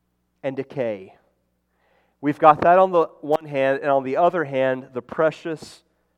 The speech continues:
blood of Christ, as of a lamb without spot and blemish.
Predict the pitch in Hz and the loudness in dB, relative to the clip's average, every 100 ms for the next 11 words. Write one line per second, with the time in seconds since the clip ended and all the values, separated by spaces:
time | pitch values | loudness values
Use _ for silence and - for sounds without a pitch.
0 | _ 127 131 131 131 - 135 - 151 113 | _ -2 4 6 6 0 -18 -14 -8 -6
1 | 101 - - _ _ _ _ _ _ _ | -8 -14 -20 _ _ _ _ _ _ _
2 | 123 120 113 117 131 143 151 139 139 131 | -14 -10 -8 -2 2 2 0 -6 -6 -6
3 | - - 127 104 104 _ _ _ _ 139 | -8 -6 -2 -2 -4 _ _ _ _ -14
4 | 131 113 95 92 - - | -8 -8 -8 -14 -20 -20